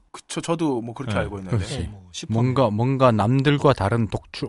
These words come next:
Speaker 3: 혼자서 뛰어난 거는 슈퍼맨이 인식이 처음 됐어요, 저는.
Speaker 4: 아, 그렇죠. 슈퍼맨.
Speaker 1: 그 전에 뭐 조로나.
Speaker 4: 음, 조로.
Speaker 2: 어, 조로.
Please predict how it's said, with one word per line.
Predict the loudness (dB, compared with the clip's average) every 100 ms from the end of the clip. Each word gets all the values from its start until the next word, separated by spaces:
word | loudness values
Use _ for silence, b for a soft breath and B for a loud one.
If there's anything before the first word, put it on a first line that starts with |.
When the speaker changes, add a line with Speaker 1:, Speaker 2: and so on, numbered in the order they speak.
| 0
Speaker 3:
혼자서 | 2 4 6 4 2 2
뛰어난 | 2 4 4 2
거는 | 2 0
슈퍼맨이 | 0 -4 -6 0 2 2 2 2 2 2 2 2
인식이 | 2 2 0 -2 -2
처음 | -2 -2 0 2
됐어요, | 0 -2 -6 -6
저는. | -6 -8 -8 _ _ -10
Speaker 4:
아, | -10 -10 -14
그렇죠. | -12 -12 -10 -14
슈퍼맨. | -12 -6 -6 -6 -8 -14
Speaker 1:
그 | -14 -10
전에 | -2 0 0
뭐 | -2
조로나. | -2 2 2 2 -2 -6 -8 -10 -10
Speaker 4:
음, | -6 -6 -8 -12 -20 _
조로. | -10 -6 -2
Speaker 2:
어, | -2
조로. | -2 -8 -6